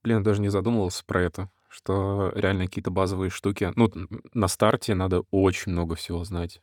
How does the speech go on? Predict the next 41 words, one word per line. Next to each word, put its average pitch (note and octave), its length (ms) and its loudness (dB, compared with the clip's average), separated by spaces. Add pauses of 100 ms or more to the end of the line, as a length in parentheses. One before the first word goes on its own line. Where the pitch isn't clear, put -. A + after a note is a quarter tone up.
Это F2+ 180 -4
щас G#2 240 0
ты - 120 -8
уже, F2 420 0 (340)
типа, E2+ 220 -4
привык F#2+ 380 0
и F2+ 40 -6
думаешь, F2 320 0
что - 200 -8
всё F#2+ 240 0
окей. F2 300 -4 (800)
Ну A2 80 4
да B2+ 120 8
ладно. E2+ 200 0 (100)
У G#2 100 2
меня G#2 280 4
к - 60 -6
тебе A#2+ 380 2
гипотетический G#2+ 800 -6 (400)
вопросик. - 600 -4 (100)
Э, F#2+ 440 -2 (280)
вот G#2+ 180 2
представь, A2+ 380 2
что - 180 -2
у F#2+ 60 0
тебя G2+ 460 0
один F#2+ 460 -4
год G2 240 0
опыта A2+ 360 0 (640)
в F#2 140 -8
компанию, G#2+ 460 2
в - 60 -12
которой G2 320 -2
ты - 80 -6
прям F#2 220 -2
хочешь - 340 0
работать, G#2 480 0 (240)
в F#2+ 80 -6
него A2+ 180 4
требуется G2 480 0
два. E2 260 -4